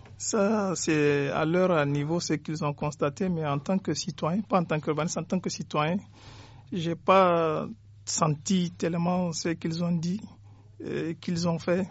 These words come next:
en six mois-là. Parce que, pour moi, tout ce qu'ils ont fait, c'est de la routine, ce que nous connaissons, ce que la ville faisait depuis. Niamey Niala, tel que c'est conçu,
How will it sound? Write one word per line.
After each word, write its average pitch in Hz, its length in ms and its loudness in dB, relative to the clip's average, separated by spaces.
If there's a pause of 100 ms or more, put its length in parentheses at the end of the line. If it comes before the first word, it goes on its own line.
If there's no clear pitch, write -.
(140)
en 151 260 -2
six 175 260 0
mois-là. 156 360 -2 (500)
Parce - 220 -2
que, 190 460 8 (200)
pour 180 180 4
moi, 190 280 6 (720)
tout 262 120 0
ce - 160 4
qu'ils 185 280 2
ont 180 120 6
fait, 175 300 2 (400)
c'est - 240 2
de 175 120 6
la 180 160 4
routine, 185 400 6
ce - 120 4
que 190 140 2
nous 175 160 4
connaissons, 170 460 2
ce 190 140 2
que 190 140 -2
la 170 140 6
ville 165 160 2
faisait 185 340 4
depuis. 170 400 0 (880)
Niamey 202 340 10
Niala, 180 440 8 (260)
tel 202 200 4
que 196 160 4
c'est 160 220 -2
conçu, 175 440 0